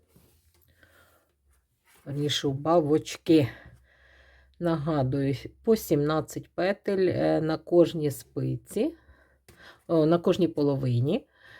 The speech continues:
а треба залишити по дванадцять. Тобто п'ять петель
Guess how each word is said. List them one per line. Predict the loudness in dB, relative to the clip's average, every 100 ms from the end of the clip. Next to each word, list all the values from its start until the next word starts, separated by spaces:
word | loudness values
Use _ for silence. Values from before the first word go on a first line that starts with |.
| -20 -20 _ -20 -6
а | -2 -2 -2 -8 -4
треба | 0 2 2
залишити | 0 -2 0 0 2 0 0 -2
по | -2 -4
дванадцять. | -2 0 -2 -6 -12 -16 -20 -20 _ _ -2
Тобто | -2 0 -6
п'ять | -2 -2 -2 -2
петель | -2 -2 -2 -10